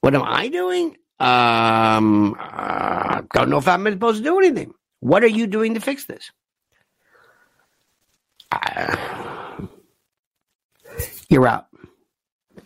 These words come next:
Move somebody else in. Now you're doing a foot beat somewhere in, I don't know, Staten Island or whatever,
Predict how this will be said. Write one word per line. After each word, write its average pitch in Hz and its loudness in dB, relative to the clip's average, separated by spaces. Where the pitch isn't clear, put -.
Move 139 6
somebody 135 4
else 120 0
in. 95 -4
Now 170 2
you're 165 6
doing 151 0
a 117 -2
foot 175 -2
beat 127 2
somewhere 151 2
in, 117 -4
I 117 -6
don't 123 0
know, 107 0
Staten 131 -2
Island 131 -2
or 101 -4
whatever, 180 -2